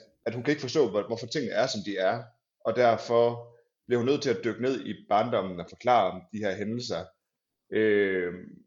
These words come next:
og jeg kan ikke lade være med at sidde og tænke over, at det er jo, det er jo sådan en undersøgelse af, hvorfor tingene er blevet så, øh, så underligt melankolske,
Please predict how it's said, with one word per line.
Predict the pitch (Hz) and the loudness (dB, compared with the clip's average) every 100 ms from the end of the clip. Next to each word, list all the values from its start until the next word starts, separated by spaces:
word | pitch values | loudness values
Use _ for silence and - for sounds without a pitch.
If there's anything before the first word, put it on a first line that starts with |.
| _ _ _ _ - | _ _ _ _ 0
og | 120 | 2
jeg | |
kan | 123 | 2
ikke | 143 | 6
lade | 139 | 6
være | 123 | 6
med | |
at | 110 | 2
sidde | 139 | 2
og | 120 | 0
tænke | 143 156 | 0 2
over, | 110 98 | 4 4
at | - 101 117 | 0 -6 0
det | |
er | 110 | 0
jo, | 107 101 | 0 -2
det | 117 | -4
er | |
jo | |
sådan | 113 | -4
en | 117 | -2
undersøgelse | 147 139 101 92 - | 0 0 -2 -4 -2
af, | 135 104 | 0 0
hvorfor | 101 - 123 127 - _ - | -2 -4 -4 -4 -10 _ -8
tingene | 117 98 | -4 -4
er | 95 | -4
blevet | 107 113 | -6 -4
så, | 117 101 101 95 | -2 0 0 -2
øh, | 98 - _ _ _ _ _ _ _ _ _ | -8 -12 _ _ _ _ _ _ _ _ _
så | - | -8
underligt | 117 131 123 92 | -2 -2 -2 -2
melankolske, | 104 104 131 107 - | -4 -4 -4 -6 -8